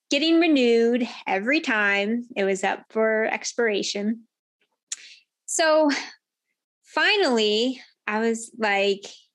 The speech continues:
well, for one thing, um, the, the owner didn't put their identity on GoDaddy, you know, it, it was hidden. So I couldn't just contact them. But to contact GoDaddy,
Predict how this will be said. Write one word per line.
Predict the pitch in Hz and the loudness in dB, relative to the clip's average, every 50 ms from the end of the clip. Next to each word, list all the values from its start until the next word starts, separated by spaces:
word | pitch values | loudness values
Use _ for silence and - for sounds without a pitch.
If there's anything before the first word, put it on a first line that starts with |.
| _ _ _ _ _ _ _ _ _ _ | _ _ _ _ _ _ _ _ _ _
well, | 254 262 294 285 254 - - - _ _ _ - 254 - - - | 0 2 4 4 2 0 -4 -10 _ _ _ -20 -20 -20 -8 -2
for | - 285 277 | 0 2 2
one | 285 285 285 277 | 4 2 2 0
thing, | 269 233 208 202 196 202 202 196 - - | 0 0 0 0 -2 -2 -6 -8 -6 -4
um, | 214 214 202 190 190 190 190 190 185 190 196 - - _ _ - | -2 -2 -2 -2 -2 -4 -6 -6 -8 -10 -12 -14 -16 _ _ -4
the, | 240 240 233 226 220 214 208 208 202 - - - _ _ _ _ _ _ _ _ _ _ _ - | -2 0 0 2 2 2 2 0 0 -2 -4 -10 _ _ _ _ _ _ _ _ _ _ _ -2
the | 233 233 - | -2 0 0
owner | - 233 233 240 233 226 220 214 208 196 190 185 185 170 135 - _ _ _ _ _ _ _ _ _ _ _ _ _ _ | 0 0 2 2 2 2 2 2 0 2 2 0 0 -2 -6 -12 _ _ _ _ _ _ _ _ _ _ _ _ _ _
didn't | - 226 220 214 170 | -2 -2 0 -2 -2
put | 208 208 208 | -4 -4 -4
their | - 196 185 | -2 -2 -2
identity | 185 180 175 180 180 185 185 185 196 196 190 185 | -2 -2 -2 -4 -4 -4 -4 -4 -2 0 0 0
on | 180 175 170 175 170 170 175 180 190 180 185 - _ - | -2 -2 -4 -4 -4 -6 -10 -10 -12 -12 -16 -10 _ -4
GoDaddy, | 175 175 170 175 175 175 180 185 180 180 | -2 -2 -2 -2 -2 -2 0 0 0 -2
you | 175 | -2
know, | 175 190 180 | -4 -4 -6
it, | 175 175 175 - - | -4 -4 -6 -6 -6
it | - - 185 | -6 -4 -4
was | 180 175 170 | -4 -4 -4
hidden. | - 190 175 180 180 190 220 262 269 - - - - - - | -4 -4 -2 -2 -2 0 0 -2 -2 -4 -10 -18 -18 -18 -10
So | - - 214 | -6 -4 -4
I | 208 | -2
couldn't | - 226 220 190 | -2 -2 -2 -2
just | 196 190 - | -4 -4 -4
contact | - 202 190 185 185 - - - - - | -4 -4 -4 -4 -4 -6 -10 -10 -10 -12
them. | - - - - - - - - - - | -12 -12 -12 -14 -18 -20 -20 -18 -8 -4
But | 226 214 | -2 -2
to | 226 233 | -2 0
contact | 233 247 285 330 370 349 - 320 320 269 214 208 - | 0 0 0 0 0 -2 -2 -2 -2 -4 -4 -2 -2
GoDaddy, | 220 220 277 359 349 330 226 180 175 175 175 170 170 175 185 190 202 | 0 2 2 2 2 2 0 -2 -2 -2 -2 -4 -6 -6 -6 -6 -8